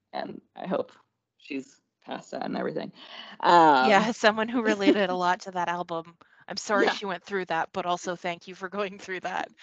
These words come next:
Speaker 2: <laughs>
Speaker 1: Exactly. Um, but anyway, so then there is Taylor, which is, like, the ship's, uh, ship name for Karlie Kloss and, uh, Taylor. And there's, like,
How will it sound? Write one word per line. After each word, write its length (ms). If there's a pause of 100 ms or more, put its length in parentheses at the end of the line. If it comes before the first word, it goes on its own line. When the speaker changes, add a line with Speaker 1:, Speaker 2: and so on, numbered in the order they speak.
(120)
Speaker 2:
<laughs> 140
Speaker 1:
Exactly. 960 (1120)
Um, 680 (120)
but 200
anyway, 480
so 80
then 340 (140)
there 200
is 460 (1040)
Taylor, 540
which 220
is, 140
like, 140
the 100
ship's, 380
uh, 380 (100)
ship 260
name 320
for 460
Karlie 240
Kloss 420
and, 280 (480)
uh, 240
Taylor. 580
And 180
there's, 300
like, 420